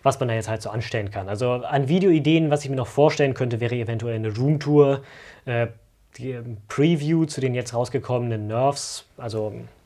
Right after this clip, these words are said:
was ich schon mal vorgestellt hatte, was jetzt so neu rauskommt an Neuheiten. Das könnte ich auf jeden Fall machen. Es sind generell solche Lava-Videos, wo ich die Hand nicht für brauche. Ihr könnt mir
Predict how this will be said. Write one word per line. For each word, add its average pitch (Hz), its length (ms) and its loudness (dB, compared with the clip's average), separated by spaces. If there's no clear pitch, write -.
was 123 180 -4
ich - 80 -14
schon 131 120 -6
mal 120 60 -2
vorgestellt 131 480 -2
hatte, 117 200 -6
was 110 100 -8
jetzt 113 140 -8
so 113 80 -8
neu 110 200 -4
rauskommt 113 460 -4
an 110 80 -8
Neuheiten. 110 540 -6
Das 151 160 2
könnte 180 160 2
ich 160 80 0
auf 131 80 -2
jeden 156 120 2
Fall 151 120 -2
machen. 147 240 -2
Es 143 80 -4
sind 147 120 0
generell 131 300 4
solche 113 220 0
Lava-Videos, 110 680 -2
wo 117 80 -4
ich 104 60 -10
die 107 80 -6
Hand 104 180 -6
nicht 101 120 -8
für 107 100 -6
brauche. 98 340 -8
Ihr 135 80 -2
könnt 165 220 4
mir 147 400 2